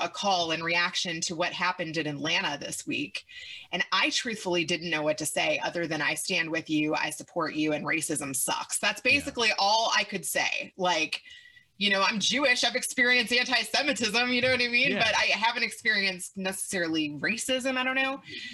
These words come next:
Speaker 1: So today I saw this girl who was in a class with me a year ago, and she talked about how her grandfather was targeted by the K K K. She had an, an aunt that was a nurse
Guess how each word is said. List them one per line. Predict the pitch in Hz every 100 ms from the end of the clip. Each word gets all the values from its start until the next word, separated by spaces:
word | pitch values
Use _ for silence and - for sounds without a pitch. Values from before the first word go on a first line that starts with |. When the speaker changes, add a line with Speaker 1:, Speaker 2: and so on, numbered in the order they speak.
| - - - _ _
Speaker 1:
So | - - 233
today | 226 226 190 269 254
I | 196
saw | 196 226 202 202
this | 185 185 - - - 196
girl | 196 190 196
who | 196
was | 180 175
in | 175
a |
class | 175 185 175 208
with | 175 165
me | 165 151 156 185 - 123 -
a | 196
year | 156 185 208
ago, | 165 143 143 151 196 - -
and | 180
she | 175 - 208 -
talked | - 220 196
about | 180 165 156
how | 156
her | 147
grandfather | 139 160 185 196 196 190 185
was | 160
targeted | - 180 160 156 147
by | 147
the | 143
K | 147 151 135
K | 147
K. | 139 - 226 220 214 214 208 - - -
She | - -
had | 170 165
an, | 156 143 151 -
an | 156 -
aunt | 196 208 226 226 - 190
that | 160
was | 175
a | 151
nurse | 147 165 190 233 240 - -